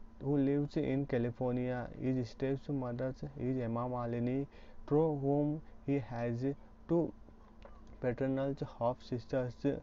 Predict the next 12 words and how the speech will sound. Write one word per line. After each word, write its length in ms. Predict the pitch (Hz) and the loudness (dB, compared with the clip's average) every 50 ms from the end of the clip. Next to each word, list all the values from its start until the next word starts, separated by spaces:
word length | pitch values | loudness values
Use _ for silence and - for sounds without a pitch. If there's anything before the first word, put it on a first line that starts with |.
| - - - - - - - - | -8 -14 -18 -18 -18 -16 -6 0
actresses 600 | - 123 113 - - 139 139 139 - - 156 - - - - | 0 0 2 2 2 4 4 4 2 0 -4 -4 -4 -4 -2
Isha 320 | 127 117 - 143 135 131 127 | -2 -2 0 0 0 0 2
Deol 340 | 123 127 127 131 139 - - | 2 2 2 2 0 0 -2
and 200 | 120 120 120 117 | 0 2 2 2
Anna 300 | 120 120 117 120 127 127 123 | 4 2 2 0 0 0 0
Deol. 480 | 123 120 117 120 120 123 123 123 120 123 - 139 131 123 - - - - - - | 0 0 2 2 2 2 2 2 0 -2 0 0 0 -2 -4 -10 -14 -12 -4 0
His 200 | 131 135 131 - | 0 0 0 0
cousin 440 | - 135 123 123 135 135 143 143 | 2 2 2 4 4 2 2 2
Abhay 500 | - - 170 - - 120 113 127 131 131 | 2 0 0 0 0 2 2 4 4 4
Deol 400 | 127 123 127 127 131 131 135 131 135 131 | 2 2 0 2 2 2 0 0 0 0
is 240 | - 131 139 131 | 0 2 2 4
also 520 | 135 123 123 127 127 - - 170 170 165 | 4 4 2 2 0 -2 0 0 0 0